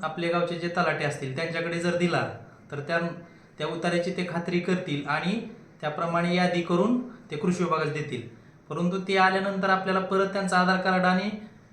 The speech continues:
अ, हमीपत्र आवश्यक आहे, त्यामुळे त्यासोबत जर तुम्ही हमीपत्र आणि आधार कार्ड जर दिलं ते डिजिटल सातबारा उतारा देताना, तर ते प-, परत आपल्याला कागदपत्र गोळा करायला लागणार नाही. त्यामुळे आपण सर्व शेतकरी बांधवांना एक विनंती करण्यात येते की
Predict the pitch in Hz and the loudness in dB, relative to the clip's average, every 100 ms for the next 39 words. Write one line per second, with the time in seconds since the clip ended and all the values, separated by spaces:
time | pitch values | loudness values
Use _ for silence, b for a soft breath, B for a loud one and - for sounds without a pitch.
0 | - 143 147 151 151 156 185 185 190 185 | -12 -4 0 2 2 4 4 4 2 2
1 | 185 185 - - 165 175 175 156 143 117 | 2 0 -4 -2 2 2 2 0 0 0
2 | 107 - - - 165 180 190 202 208 - | -6 -12 -14 -4 0 2 2 0 -4 -8
3 | - 170 170 190 180 180 190 190 185 175 | -6 -2 0 0 0 0 0 0 0 2
4 | 180 185 190 190 185 185 185 185 180 180 | 4 2 2 2 4 4 4 4 2 2
5 | 175 190 156 156 151 170 175 170 180 175 | 2 2 2 0 -4 -2 0 0 0 2
6 | 151 151 139 143 147 147 127 113 - B | 0 0 -2 -2 0 -2 -2 -6 -8 B
7 | B B B - 156 151 175 175 170 165 | B B B -10 -6 -4 -4 -2 0 0
8 | 175 180 180 180 180 175 170 175 165 - | 2 2 2 0 0 0 2 0 -2 -6
9 | 170 170 165 160 147 151 151 151 147 135 | -4 -4 0 2 2 0 0 0 0 0
10 | 131 131 139 156 170 175 202 B B B | -2 -4 -4 -4 -2 -2 -2 B B B
11 | B 143 - 180 185 190 - 175 170 170 | B -6 -2 0 0 -2 -8 -6 -4 -4
12 | 175 - 170 170 170 170 160 170 170 165 | -4 -4 -4 -2 -2 -4 -6 -6 -6 -6
13 | 165 160 151 - 147 139 165 190 - | -6 -6 -6 -8 -10 -8 -8 -8 -10